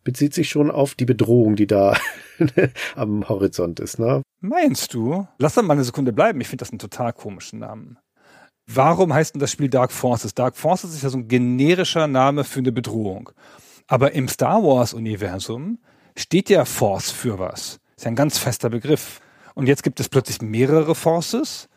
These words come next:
Speaker 2: Das kann ja nicht sein. Das ist halt generisch gemeint. Es gibt ja nur eine Macht. Also wenn man schon so einen nichtssagenden Namen nimmt, dann doch wenigstens ohne das Wort Force drin.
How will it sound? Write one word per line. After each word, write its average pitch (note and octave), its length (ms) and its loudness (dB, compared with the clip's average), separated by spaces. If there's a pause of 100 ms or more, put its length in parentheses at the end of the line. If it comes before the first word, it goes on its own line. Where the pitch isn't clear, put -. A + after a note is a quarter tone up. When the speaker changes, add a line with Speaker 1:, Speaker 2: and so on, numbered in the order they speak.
(140)
Speaker 2:
Das - 140 -8
kann C#3 120 2
ja C3 80 4
nicht C3 140 0
sein. C3+ 260 4
Das G#2+ 160 -4
ist - 100 -4
halt A2+ 120 0
generisch C3+ 480 2
gemeint. G2 360 -6
Es - 120 -20
gibt B2+ 120 -10
ja C3 60 0
nur B2 180 0
eine A#2+ 280 2
Macht. - 420 -10 (840)
Also A#2+ 220 -2
wenn D#3+ 120 4
man A#3 100 4
schon D3 180 0
so C3 80 0
einen A#2+ 240 0
nichtssagenden A#2+ 540 0
Namen A#2 240 -2
nimmt, C#3+ 180 -4
dann B2+ 160 0
doch A#2+ 140 -4
wenigstens - 400 -6
ohne C3 180 2
das A#2 180 -2
Wort A2+ 180 -4
Force - 400 0
drin. G2+ 300 -12